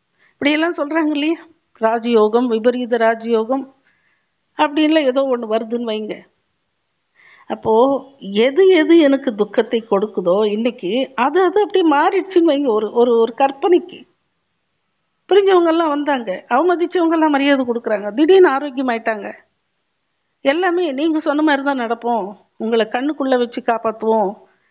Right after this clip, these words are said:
அஹ், நம்ம எதெல்லாம் நம்ம வந்து பாரம்னு நினைக்கிறோமோ அதெல்லாம் யாரோ வந்து இறக்குறாங்க. எது எனக்கு தேவைன்னு நினைச்சு ஏங்கினோமோ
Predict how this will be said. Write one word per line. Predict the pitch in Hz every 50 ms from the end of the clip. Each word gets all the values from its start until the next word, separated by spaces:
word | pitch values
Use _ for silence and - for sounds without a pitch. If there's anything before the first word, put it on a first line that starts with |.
| _ _ _ _ _ _ _
அஹ், | - 269 269 254 240
நம்ம | 214 269 285 285 277
எதெல்லாம் | 262 254 277 302 320 381 403 392 349 330 339 339 339
நம்ம | 320 311 285 269 254
வந்து | 247 247 262 269 254
பாரம்னு | 208 220 226 247 262 269 269 262 254
நினைக்கிறோமோ | 240 226 220 220 226 - 220 220 220
அதெல்லாம் | 247 262 277 285 285 285 247
யாரோ | 240 233 247 254 262
வந்து | 254 247 233 226 226 220
இறக்குறாங்க. | 208 208 254 262 - 226 220 - - - - - - _ _ _ _ -
எது | - 214 233 247 294 320
எனக்கு | 285 262 247 - 247 -
தேவைன்னு | - 226 233 269 294 294 294 285 269 254
நினைச்சு | 226 226 247 240 - 233
ஏங்கினோமோ | 226 226 233 247 233 240 220 214 220 233